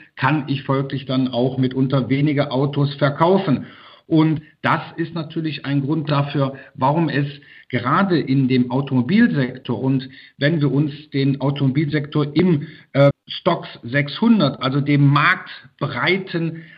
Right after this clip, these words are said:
europäischen Aktienindex anschauen, gehören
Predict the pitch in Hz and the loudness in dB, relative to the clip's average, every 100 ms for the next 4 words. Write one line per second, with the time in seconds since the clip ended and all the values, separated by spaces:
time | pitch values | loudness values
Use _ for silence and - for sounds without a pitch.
0 | - 151 143 143 160 165 156 135 143 - | -4 -2 -2 -2 -4 -4 -4 -4 -6 -8
1 | - 160 139 165 147 143 - 123 170 - | -10 -8 -4 0 0 -2 -6 -4 -4 0
2 | 143 160 175 - - - - 131 143 170 | 2 2 -2 -10 -20 -8 0 2 4 2
3 | 180 | 0